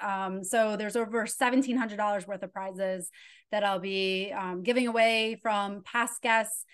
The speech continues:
uh, within the next few weeks here until we count down to episode one hundred. So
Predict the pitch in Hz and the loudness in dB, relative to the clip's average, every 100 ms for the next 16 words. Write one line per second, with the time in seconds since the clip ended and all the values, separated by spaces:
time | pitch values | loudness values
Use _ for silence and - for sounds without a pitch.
0 | - - _ - 208 196 196 214 226 220 | -20 -20 _ -4 -2 -2 -4 -2 -2 0
1 | 233 233 254 226 226 190 214 196 196 190 | 0 -2 -4 -4 -4 -6 -2 -2 -2 -4
2 | 220 208 214 190 214 202 208 208 190 214 | -6 -6 -8 -8 -6 -4 -4 -6 -8 -10
3 | 202 190 196 190 190 185 196 185 190 175 | -8 -8 -8 -10 -10 -6 -6 -6 -6 -6
4 | 170 170 - - 190 175 175 | -8 -10 -10 -6 -4 -4 -6